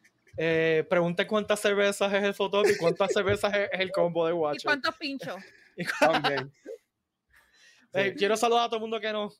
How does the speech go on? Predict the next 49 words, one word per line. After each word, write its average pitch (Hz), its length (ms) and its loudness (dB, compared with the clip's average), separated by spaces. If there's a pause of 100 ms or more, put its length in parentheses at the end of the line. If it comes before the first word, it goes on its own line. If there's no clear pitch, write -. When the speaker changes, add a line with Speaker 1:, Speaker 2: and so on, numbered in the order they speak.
(160)
Speaker 1:
se, 196 200 -10
nos, 185 400 -10
se 190 80 -6
acaba 175 260 -4
de 185 60 -2
unir 185 180 0
al 175 80 2
chat. 196 320 0 (360)
Eh, 147 220 0
Marvel 147 240 0
Latin 147 200 0
News, 175 180 -4
que 170 100 0
siempre 156 200 0
está 170 160 0
ahí. 214 420 2
Speaker 2:
¡Ultra 156 240 0
Speaker 1:
Alternativino. 381 520 4
Speaker 2:
Latino! 440 800 0
Speaker 1:
<laughs> 135 220 -10
Este, 196 560 -2 (400)
eh, 151 160 -2
saludos. 190 480 2 (400)
Eh, 165 800 0 (200)
pues 208 140 2
miren, 233 300 -2
los 202 240 -6
to-, 185 200 -6
los 190 140 -4
boletos 190 300 0
de 226 60 2
Comic 226 180 0
Con 220 80 0
están 226 180 -2
disponibles. 233 400 -2
Te 214 80 -4
recuerdan 180 340 -2
que 202 80 -8
también 196 300 -2
ya 196 60 2
están 196 200 -4
disponibles 196 600 -2
los 160 220 -2
fotoops 165 480 -4
y - 20 -4
autógrafos 185 480 -4
de 170 100 -2
Jaden 156 220 -4
Martell 160 540 -4